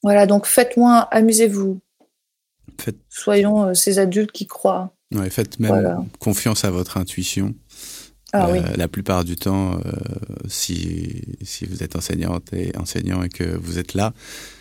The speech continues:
Speaker 2: c'est sûrement pour des bonnes raisons.
Speaker 1: Ouais. Et puis, euh, à, au niveau de l'intuition, en fait, et, et moi, j'ai l'impression que mes livres, ils sont,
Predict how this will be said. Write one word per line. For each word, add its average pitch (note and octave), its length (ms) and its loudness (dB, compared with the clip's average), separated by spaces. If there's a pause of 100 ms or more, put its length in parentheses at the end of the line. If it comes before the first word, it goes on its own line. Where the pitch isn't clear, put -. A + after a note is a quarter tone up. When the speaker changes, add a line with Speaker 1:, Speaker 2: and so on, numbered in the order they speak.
(200)
Speaker 2:
c'est E2+ 680 -2
sûrement G2 680 -2
pour F#2 200 -4
des F2 100 -2
bonnes F2 200 -2
raisons. F2 300 -6 (1000)
Speaker 1:
Ouais. B3 180 4 (260)
Et A3 80 4
puis, G#3+ 280 -2 (120)
euh, G#3 180 10
à, G3+ 140 4 (100)
au A3+ 80 6
niveau A#3 220 4
de A#3 60 2
l'intuition, A#3 580 -2
en G#3+ 100 -4
fait, A3 260 -8
et, G#3 300 -2
et G3 220 -6 (160)
moi, G#3+ 140 2
j'ai G#3+ 160 0
l'impression F#3 360 -6
que G#3 100 -10
mes F#3 80 -4
livres, F#3 200 -6
ils F#3 80 -2
sont, E3 300 -10